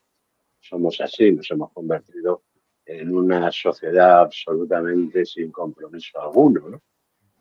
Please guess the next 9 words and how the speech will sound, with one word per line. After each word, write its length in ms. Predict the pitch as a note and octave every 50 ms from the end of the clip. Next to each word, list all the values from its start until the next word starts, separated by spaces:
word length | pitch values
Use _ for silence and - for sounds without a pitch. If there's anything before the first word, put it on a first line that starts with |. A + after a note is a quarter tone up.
| _
Con 160 | - B2 A#2+
lo 140 | B2+ C#3+ D3
cual 200 | D#3 E3+ D3+ C3+
aquí 200 | A#2 G2+ G#2 B2
en 100 | A#2+ A#2+
España 460 | G#2+ - - G2+ G2+ G2+ G#2 G#2 G#2
prácticamente 720 | F2+ F#2 F2+ F2 - - F#2 F2+ F2 E2 E2+ F2 F2 - A2
es 120 | G#2+ -
imposible. 760 | G#2 F2+ - - - - - - G2+ G2 F2+ D2+ D2 D2 C#2+